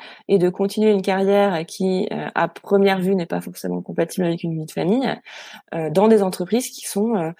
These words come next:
prêtes justement à jouer le jeu, euh, de leur donner les outils et les clés en main pour pouvoir, euh, réussir à, à, à jongler entre les deux. Et, euh,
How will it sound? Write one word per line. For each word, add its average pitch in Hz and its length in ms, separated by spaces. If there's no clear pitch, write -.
prêtes 220 360
justement 196 480
à 190 100
jouer 180 220
le 196 60
jeu, 208 320
euh, 160 560
de 180 140
leur 185 460
donner 190 340
les 175 240
outils 247 400
et 214 40
les 170 120
clés 233 240
en 202 100
main 214 180
pour - 180
pouvoir, 214 380
euh, 170 120
réussir 180 480
à, 170 240
à, 165 200
à 175 120
jongler 185 400
entre 190 280
les 185 100
deux. 175 180
Et, 165 240
euh, - 760